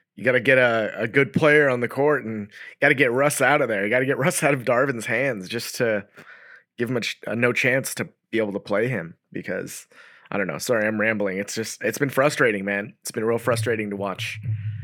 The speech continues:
Russ consistently put the team in compromising situations and, uh, kill momentum and, you know, fall asleep on the defensive end. So I don't know what you think. Uh, that, it seems to have, the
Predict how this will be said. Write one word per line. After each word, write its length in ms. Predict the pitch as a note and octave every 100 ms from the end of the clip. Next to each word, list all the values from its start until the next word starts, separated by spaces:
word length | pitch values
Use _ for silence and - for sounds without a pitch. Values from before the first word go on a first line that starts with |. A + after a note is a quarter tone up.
| - - - - -
Russ 440 | A2 A2+ - - - - -
consistently 1000 | C3 A#2 - B2 B2+ A2 A#2 A#2 G#2+ A2 - - - - - -
put 120 | D#3+
the 60 | A#2
team 240 | C#3 C3
in 80 | A#2
compromising 640 | G#2+ A2+ A#2+ A2 G#2+ G2+
situations 800 | G2+ B2+ - G#2 F#2+ - F2 E2+
and, 220 | F#2+ F2 F2
uh, 240 | E2+ D2+ -
kill 180 | C3+
momentum 800 | A2+ A2 A2+ A2+ A2 A2+ G2+ F2+
and, 360 | F2+ F2 F2 E2+ - - - -
you 100 | -
know, 200 | G#2 F2
fall 260 | E2+ A2+ G#2+
asleep 400 | G#2+ A#2+ A2 G#2+
on 160 | G#2+ G#2
the 80 |
defensive 540 | G2 G2+ G2 G#2 F#2+ F2+
end. 340 | F2+ E2+ D#2+
So 300 | - F2 E2 - _ _ _ _ _ -
I 40 |
don't 100 | A#2+
know 120 | B2
what 140 | A#2+ B2+
you 80 |
think. 240 | A#2+ C3 A2
Uh, 240 | A#2 G#2 G2
that, 300 | A#2+ B2+ - _ -
it 140 | C#3+ C#3+
seems 340 | E3+ E3 D#3+
to 180 | - D#3+
have, 300 | C3+ A2 - - - - - - - - -
the 340 | B2+ C3 A2+